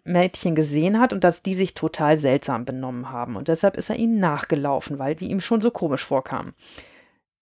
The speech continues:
Kaufhausdetektive haben übrigens einen Riecher dafür. Die haben eine Nase für, ähm, für Diebe, die haben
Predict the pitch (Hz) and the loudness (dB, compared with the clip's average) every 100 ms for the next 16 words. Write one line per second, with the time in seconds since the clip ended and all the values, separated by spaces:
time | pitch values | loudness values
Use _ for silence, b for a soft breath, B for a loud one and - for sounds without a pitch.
0 | _ - _ _ - 220 220 190 185 190 | _ -20 _ _ 4 6 6 6 2 2
1 | - 202 190 190 180 185 - 175 170 - | 0 2 0 0 -4 -4 -2 -2 -2 -2
2 | 143 123 - 131 - 175 180 190 185 165 | -2 -2 -4 -6 -4 -4 -2 -2 0 6
3 | 160 175 156 214 b b b b - 208 | 8 8 6 2 b b b b -6 0
4 | 180 165 160 - 165 160 165 165 190 165 | 2 2 2 0 0 0 -4 -4 -4 -2
5 | 190 208 220 185 175 170 180 170 | -2 2 2 0 -2 -2 -2 -6